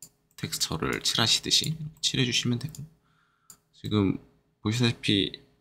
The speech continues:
요 파란색 같은 경우에는 그 웨이트가 영인 상태, 아무것도 연결이 돼 있지 않는 상태이기 때문에 요 부분 움직이지가 않고요. 요 빨간색 요 상태, 요 상태는 이제 웨이트, 연결도 웨이트가 일인 상태이기 때문에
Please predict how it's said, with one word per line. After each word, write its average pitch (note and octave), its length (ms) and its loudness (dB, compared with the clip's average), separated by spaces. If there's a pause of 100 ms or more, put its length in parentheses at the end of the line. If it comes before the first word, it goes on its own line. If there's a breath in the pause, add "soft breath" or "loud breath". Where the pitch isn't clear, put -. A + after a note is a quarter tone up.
(360)
요 D2+ 320 2 (520)
파란색 D#3+ 340 8
같은 A#2+ 300 4
경우에는 F#2+ 500 4 (280)
그 A1 340 -6 (380)
웨이트가 G#2 500 6
영인 G#2 320 10
상태, - 420 -2
아무것도 F#2+ 600 2
연결이 E2+ 300 0
돼 E2+ 120 0
있지 D#2+ 180 0
않는 F2+ 240 -2
상태이기 - 400 -6
때문에 - 240 -18 (200)
요 - 100 -8
부분 - 180 -8
움직이지가 F2 600 0
않고요. - 460 -16 (920 soft breath)
요 D2+ 160 -4
빨간색 C#3+ 520 4
요 E2 60 -4
상태, G2 340 -2 (200)
요 E2 120 -6
상태는 F#2+ 420 2
이제 D2+ 360 -2 (280 soft breath)
웨이트, G2 240 6 (680)
연결도 F#2+ 480 6
웨이트가 F#2+ 480 4
일인 G2 300 8
상태이기 G#2+ 420 0
때문에 - 380 -8